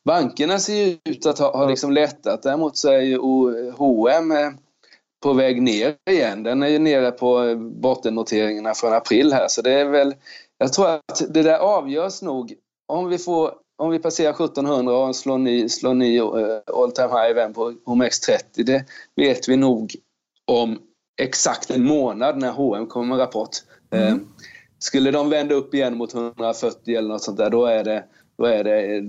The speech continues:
Speaker 1: det hjälper till ganska mycket för att O M X trettio ska gå upp till sjuttonhundra. Men jag
Speaker 2: Precis.
Speaker 1: är, eh, ja, jag är ganska... Nu, det blir ju lite sådär att ens humör följer, liksom, börssvängningarna, men med tanke på de vinstökningar vi såg både i U S A och Sverige, så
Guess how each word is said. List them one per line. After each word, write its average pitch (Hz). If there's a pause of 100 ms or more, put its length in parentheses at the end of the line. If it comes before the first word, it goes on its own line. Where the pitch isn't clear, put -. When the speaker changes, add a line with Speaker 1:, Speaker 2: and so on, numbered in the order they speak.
(220)
Speaker 1:
det 123
hjälper 123
till 104
ganska 110
mycket 104
för 101
att 98
O 104
M 104
X -
trettio -
ska -
gå 98
upp 95
till 98
sjuttonhundra. 98 (320)
Men 135
jag 113
Speaker 2:
Precis. 175
Speaker 1:
är, 151
eh, 151 (460)
ja, 143
jag 120
är 117
ganska... 180
Nu, 143 (540)
det 139
blir 135
ju 131
lite 147
sådär 143
att 123
ens 131
humör 127
följer, 127
liksom, 123
börssvängningarna, 110
men 127 (380)
med -
tanke 151
på 151
de 151
vinstökningar 120
vi 139
såg 120
både 123
i 123
U 117
S 95
A 104
och 127
Sverige, 110
så 113